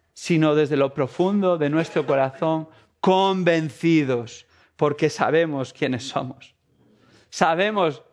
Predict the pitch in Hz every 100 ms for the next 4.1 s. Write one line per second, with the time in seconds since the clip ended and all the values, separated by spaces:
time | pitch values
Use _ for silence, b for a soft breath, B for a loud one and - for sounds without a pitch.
0 | - 165 156 160 156 143 165 139 123 147
1 | 139 135 139 127 113 131 117 - - b
2 | b b b b 180 180 165 175 147 165
3 | 190 165 135 - 147 135 123 143 139 135
4 | -